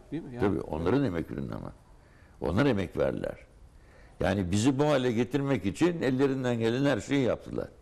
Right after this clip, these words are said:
Speaker 1: Evet. Ama biz de direndik, direniyoruz.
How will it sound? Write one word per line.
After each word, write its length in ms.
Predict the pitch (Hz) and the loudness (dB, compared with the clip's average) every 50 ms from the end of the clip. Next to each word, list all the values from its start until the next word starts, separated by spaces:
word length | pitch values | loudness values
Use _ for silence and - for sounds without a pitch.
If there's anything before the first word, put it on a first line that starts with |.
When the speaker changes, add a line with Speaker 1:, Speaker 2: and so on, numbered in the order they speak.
| - - - - - - - - - | -20 -20 -20 -20 -20 -20 -16 -12 -10
Speaker 1:
Evet. 160 | 113 101 90 - - - - - - - - - - - - - - - - - - - - - - - | -10 -10 -12 -14 -18 -20 -20 -20 -20 -20 -20 -20 -20 -20 -20 -20 -20 -20 -20 -20 -20 -20 -20 -14 -8 -4
Ama 260 | 127 131 131 127 131 | -2 -2 -2 0 0
biz 200 | 147 147 117 127 | 0 2 2 0
de 120 | 151 139 | 0 0
direndik, 440 | 151 151 160 160 170 - - - - | 0 0 0 -2 -4 -8 -12 -12 -6
direniyoruz. 540 | 127 131 139 147 151 131 131 151 - - | -2 -2 0 0 0 0 -2 -4 -8 -14